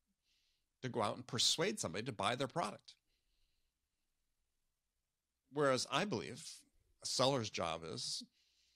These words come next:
to listen, to understand what's the most important thing to the buyer, and then help them get that.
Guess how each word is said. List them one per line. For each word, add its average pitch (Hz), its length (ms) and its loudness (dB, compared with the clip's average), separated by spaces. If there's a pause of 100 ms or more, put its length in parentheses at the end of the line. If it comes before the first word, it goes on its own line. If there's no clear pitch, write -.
(280)
to 120 60 -4
listen, 131 440 2
to 117 80 -6
understand 127 520 2
what's 104 180 0
the 107 80 -2
most 131 340 4
important 107 420 0
thing 110 180 -2
to 104 80 -6
the 90 80 -8
buyer, 120 440 2 (500)
and 127 80 0
then 117 100 2
help 127 320 0
them 104 240 -4
get - 220 -6
that. - 140 -10